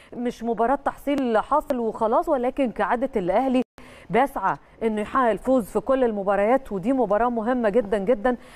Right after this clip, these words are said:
علشان تستعد بقى بقوة لمباريات ال-، ال-، الدوري المقبلة والمشوار الافريقي. ما انت كمان يعني ال-، اللي تأهلوا دور الثمانية دول عينهم عليك،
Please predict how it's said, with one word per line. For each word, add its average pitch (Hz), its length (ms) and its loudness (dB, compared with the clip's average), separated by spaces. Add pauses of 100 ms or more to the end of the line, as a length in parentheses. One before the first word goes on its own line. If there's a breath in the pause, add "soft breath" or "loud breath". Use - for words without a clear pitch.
(140 loud breath)
علشان 190 360 -2
تستعد 233 480 0
بقى 220 240 0
بقوة 233 400 0
لمباريات 196 640 0
ال-، 170 340 -2
ال-، 160 540 0 (260 loud breath)
الدوري 240 400 2
المقبلة 202 640 0 (200)
والمشوار 302 520 0
الافريقي. 330 560 0
ما 196 80 -2
انت 196 140 -2
كمان 254 520 2
يعني 190 300 -2 (380 loud breath)
ال-، 190 240 2 (100)
اللي 196 160 0
تأهلوا 214 480 0
دور 302 200 2
الثمانية 277 460 0
دول 302 180 2
عينهم 311 420 2
عليك، 339 400 0